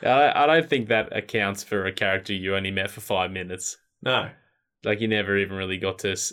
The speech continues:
Speaker 1: explore her, um, uh, her character for, yeah, for more than five minutes. So,
Speaker 2: Hmm.
Speaker 1: uh, thank God.
Speaker 2: Yeah.
Speaker 1: Thank God. It's one of the best, it's one of the best scenes in the entire game.
Speaker 2: Oh, yeah.
Speaker 1: Yeah.
Speaker 2: So nice.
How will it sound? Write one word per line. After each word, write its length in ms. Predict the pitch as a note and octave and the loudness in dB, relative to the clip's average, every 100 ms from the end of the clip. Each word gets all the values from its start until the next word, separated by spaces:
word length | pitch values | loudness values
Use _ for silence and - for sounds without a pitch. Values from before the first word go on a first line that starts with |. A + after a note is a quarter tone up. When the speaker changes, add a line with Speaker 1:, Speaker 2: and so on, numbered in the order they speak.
| _ - | _ -12
Speaker 1:
explore 640 | G2+ - - G2 G2 F#2+ | -10 -10 -4 0 2 0
her, 320 | G2 F#2+ F#2+ _ _ _ _ | -2 -4 -6 _ _ _ _
um, 340 | G#2+ F#2 F#2 G2+ _ _ _ _ _ _ _ | -4 -4 -4 -14 _ _ _ _ _ _ _
uh, 160 | - - | -6 -4
her 140 | G#2+ G2+ | -2 -2
character 500 | A2 F#2+ F#2+ G2+ F#2 | 0 0 0 -4 -4
for, 160 | - D2 | -6 -2
yeah, 180 | C3 - | 0 0
for 140 | - | -4
more 180 | A2+ G2+ | -2 -2
than 100 | F#2+ | -2
five 240 | - F#2+ G2 | 0 0 0
minutes. 320 | G2 F#2 - | -2 -4 -6
So, 220 | F#2 F#2 - _ _ _ _ _ - | -4 -6 -8 _ _ _ _ _ -8
Speaker 2:
Hmm. 220 | D3 A#2+ F#2+ - | -6 -6 -8 -10
Speaker 1:
uh, 180 | - - | -8 -2
thank 260 | A#2+ G#2 | 0 0
God. 300 | G2 F2+ F2 _ _ - | 0 -2 -4 _ _ -8
Speaker 2:
Yeah. 280 | C#3 B2 F#2+ | 0 2 2
Speaker 1:
Thank 200 | G#2+ G2+ | -2 -2
God. 260 | F#2+ F#2 F#2 _ - | -4 -4 -6 _ -10
It's 120 | A#2+ | 0
one 120 | D3+ B2 | 2 4
of 40 | |
the 40 | G#2 | 4
best, 360 | G#2 G2 - _ _ _ - | 2 0 -8 _ _ _ -4
it's 160 | C#3 D#3+ | -2 2
one 100 | F#3+ | 4
of 60 | A#2+ | 4
the 60 | |
best 200 | G#2 G2 | 2 2
scenes 240 | G#2+ G2+ G2 | 0 -2 -4
in 140 | F#2+ | -8
the 60 | F#2+ | -8
entire 260 | F#2+ F#2+ | -4 -4
game. 280 | F2+ G#2 - _ _ _ _ _ _ _ - | -2 -2 -4 _ _ _ _ _ _ _ -6
Speaker 2:
Oh, 300 | A#2+ F2 E2 - | -4 -4 -10 -12
yeah. 260 | E2+ D2+ - _ _ _ _ | -10 -10 -12 _ _ _ _
Speaker 1:
Yeah. 140 | - G2+ | -8 -8
Speaker 2:
So 240 | G2+ G2+ | -6 -10
nice. 340 | E2 D#2+ - | -10 -16 -18